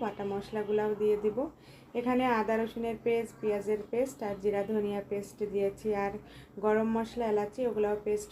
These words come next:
করে দিয়েছি। এখন আমি কাবাবটাকেও বসিয়ে দিয়েছি সব মশলা দিয়ে। গরুর মাংসটা কষানো হয়ে গিয়েছে, কষিয়ে নামিয়ে নিব।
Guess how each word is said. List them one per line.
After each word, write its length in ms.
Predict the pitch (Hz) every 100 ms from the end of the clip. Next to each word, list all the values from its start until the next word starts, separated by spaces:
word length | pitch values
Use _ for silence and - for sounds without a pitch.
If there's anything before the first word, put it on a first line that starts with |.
| -
করে 160 | 208 208
দিয়েছি। 420 | 208 208 208 269 330 - - - - -
এখন 260 | 233 233 254
আমি 200 | 254 254
কাবাবটাকেও 680 | 262 220 214 220 - 226 247 233
বসিয়ে 420 | 226 220 240 226
দিয়েছি 380 | 226 226 220 302
সব 220 | 320 240 208
মশলা 380 | 208 208 - 214
দিয়ে। 260 | 208 220 277 381 - - - - 202
গরুর 240 | 220 233
মাংসটা 400 | 240 240 262 254 247
কষানো 380 | 220 220 226 233
হয়ে 240 | 233 226 220
গিয়েছে, 440 | 208 220 214 - 320 277
কষিয়ে 340 | 214 - 226
নামিয়ে 460 | 226 208 202 208 214
নিব। 220 | 214 214